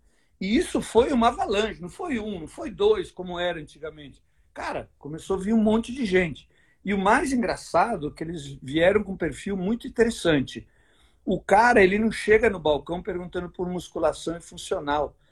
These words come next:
Ele chega perguntando se, se tem coisa pra quem é pré-diabético, pra quem é hipertenso e pra quem é sedentário. Então, parece, cara, que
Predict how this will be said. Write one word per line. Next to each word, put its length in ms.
Ele 200
chega 280
perguntando 800
se, 340
se 200
tem 200
coisa 320
pra 140
quem 180
é 40
pré-diabético, 960
pra 140
quem 200
é 100
hipertenso 720
e 20
pra 120
quem 180
é 40
sedentário. 800
Então, 380
parece, 760
cara, 280
que 160